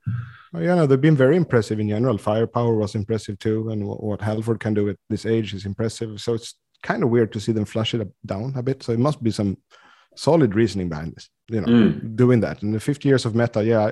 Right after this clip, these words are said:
Speaker 1: I, I saw them in the early two thousands actually, which was, uh, it was, it was good, but I was also too young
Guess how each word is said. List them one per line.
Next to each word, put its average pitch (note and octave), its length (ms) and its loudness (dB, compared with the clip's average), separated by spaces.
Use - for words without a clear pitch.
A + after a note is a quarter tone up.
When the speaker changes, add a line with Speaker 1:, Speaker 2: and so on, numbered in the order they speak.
Speaker 1:
I, B2+ 80 -2
I - 40 -2
saw D3+ 240 -4
them B2 160 0
in G#2+ 80 -2
the G#2 60 -2
early G#2+ 240 -2
two F#2+ 180 -10
thousands A2 400 -8
actually, A#2+ 320 -8
which G2+ 180 -4
was, G2+ 220 0
uh, G#2 60 0
it G2+ 140 -2
was, G#2+ 240 -2
it A2+ 80 -4
was G2+ 140 -4
good, A2 260 2
but G2+ 120 -2
I G#2+ 40 0
was G#2+ 200 -4
also A#2 300 -6
too A2+ 200 -4
young G#2 300 -4